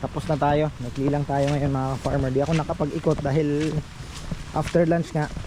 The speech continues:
tumakbo na kami. Pinag, ah, nag-road trip pa kami sa aming mga bata. Si Bebe, ayaw din ang gusto din kasama siya. So, ayan, road trip kami. At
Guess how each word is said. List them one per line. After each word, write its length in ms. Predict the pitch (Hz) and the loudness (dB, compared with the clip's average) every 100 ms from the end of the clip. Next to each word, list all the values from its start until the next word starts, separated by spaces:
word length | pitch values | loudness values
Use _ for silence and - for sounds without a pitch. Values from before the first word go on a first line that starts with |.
| - | -4
tumakbo 320 | 143 147 147 | -2 2 4
na 80 | 151 | 4
kami. 320 | 147 147 139 - - - - - - | 4 2 2 -2 -10 -12 -12 -6 2
Pinag, 240 | 131 120 147 | 4 4 4
ah, 640 | 139 139 139 143 139 147 143 - - - - - - - - - 117 | 4 4 2 2 2 2 -2 -6 -6 -6 -6 -10 -12 -10 -10 -6 2
nag-road 320 | 120 143 127 | 6 6 6
trip 160 | 139 - | 2 2
pa 80 | 143 | 2
kami 480 | 147 151 131 - - - - - - - - - | 4 4 2 -2 -8 -12 -10 -10 -8 -10 -10 -2
sa 160 | 135 | 2
aming 240 | 135 135 131 | 4 4 2
mga 80 | |
bata. 360 | 123 147 147 117 - - - - - - - - - - - - | 4 4 4 0 -2 -8 -12 -12 -12 -14 -14 -12 -12 -10 -10 2
Si 80 | |
Bebe, 320 | 127 151 123 120 | 6 6 4 0
ayaw 200 | 117 123 | 0 2
din 160 | 135 135 | 2 2
ang 720 | 135 135 131 135 135 143 139 - - - - - - - - - | 2 2 2 2 2 2 0 -4 -12 -12 -12 -12 -12 -14 -12 -2
gusto 160 | 139 | 4
din 80 | 143 | 4
kasama 400 | 131 139 123 139 | 4 0 0 0
siya. 160 | - 107 | 0 0
So, 160 | - 127 127 127 | 0 0 0 0
ayan, 240 | 135 156 127 123 | 2 2 2 2
road 160 | 139 | 0
trip 240 | 143 156 - | 2 0 2
kami. 320 | 190 170 175 - - - - - - - - - | 2 2 0 -4 -12 -12 -12 -12 -12 -12 -8 -6
At 800 | 131 127 135 139 135 135 131 135 | -2 0 2 2 2 2 2 0